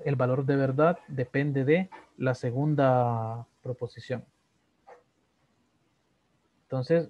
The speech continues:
aquí nos fijamos de que ambas, en ambos, en ambas filas tenemos uno implica uno, verdadero implica verdadero, verdadero implica verdadero. Y ambas son ciertas. Entonces, resulta que aquí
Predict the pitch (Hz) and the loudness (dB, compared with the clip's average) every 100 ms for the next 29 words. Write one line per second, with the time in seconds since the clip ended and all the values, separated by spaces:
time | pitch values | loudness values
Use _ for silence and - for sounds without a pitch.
0 | 135 135 - 156 160 170 185 190 156 143 | -8 -10 -2 -2 2 4 4 4 2 0
1 | 127 123 170 190 185 - _ _ _ _ | 0 0 2 2 0 -10 _ _ _ _
2 | _ _ _ _ _ _ _ _ _ _ | _ _ _ _ _ _ _ _ _ _
3 | _ 127 120 120 131 156 156 139 135 156 | _ -8 -6 -2 2 2 0 -4 -4 -4
4 | 156 147 170 - _ - 127 123 135 135 | -2 0 0 -4 _ -8 -6 -4 -6 -8
5 | _ 139 139 147 135 139 139 165 147 147 | _ -8 -4 -4 -4 -4 0 0 0 -4
6 | 160 _ - 120 120 120 135 123 139 139 | -8 _ -10 -6 -2 -2 -2 -4 -6 -4
7 | 135 135 151 131 151 - _ _ _ _ | -4 0 0 0 -4 -10 _ _ _ _
8 | _ - 160 156 147 135 131 139 139 127 | _ -4 -2 0 0 -2 -4 -4 -2 -2
9 | 120 120 - - _ _ _ _ _ _ | -2 -4 -6 -10 _ _ _ _ _ _
10 | - 139 147 131 135 123 - 117 - _ | -8 -6 -4 -4 -6 -8 -8 -12 -14 _
11 | _ _ _ _ _ _ _ _ _ _ | _ _ _ _ _ _ _ _ _ _
12 | _ _ _ _ _ _ _ 170 170 151 | _ _ _ _ _ _ _ -4 -2 0
13 | 143 170 175 - _ _ _ _ _ - | 2 2 2 -2 _ _ _ _ _ -8
14 | 135 143 135 151 143 135 160 | -4 -4 -2 -2 -4 -2 -2